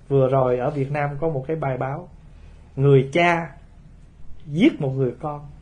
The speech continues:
mà hàng xóm đồng ký giấy cho cái, cái chú này là bởi vì, vì tự vệ mà phải giết đứa con. Chứ không, chú không có, bởi vì cái đứa con nó hư quá. Người ta biết rành về nó.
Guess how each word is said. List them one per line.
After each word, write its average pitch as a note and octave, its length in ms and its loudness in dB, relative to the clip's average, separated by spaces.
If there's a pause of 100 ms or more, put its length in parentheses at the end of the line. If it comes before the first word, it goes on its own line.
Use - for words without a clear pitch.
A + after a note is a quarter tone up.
(140)
mà C3 160 0
hàng C#3 360 -2
xóm F#3+ 340 -2
đồng C#3+ 280 2
ký G3+ 200 0
giấy G#3 340 -2 (540)
cho E3 240 6
cái, F#3 160 4
cái G#3 160 0
chú G#3+ 180 4
này C3 240 -4
là B2 140 -4
bởi D3 260 0
vì, C3+ 360 -4
vì C3+ 480 2
tự C#3 320 2
vệ C3 300 2
mà B2+ 120 -4
phải B2+ 220 -8
giết G#3 220 -4
đứa F3+ 100 -2 (120)
con. C#3+ 120 -16 (800)
Chứ G3+ 220 4
không, G#3 160 6
chú A#3+ 140 6
không F3+ 220 -2
có, F#3+ 220 -2 (220)
bởi E3+ 140 8
vì E3+ 120 4
cái G#3+ 140 0
đứa B3 180 2
con G3 140 -2
nó G#3+ 80 -4
hư A3 240 2
quá. A3+ 260 0 (1080)
Người F3+ 140 4
ta G3 120 0
biết A#3 300 2
rành E3 280 -2
về E3+ 140 2
nó. F#3+ 220 -4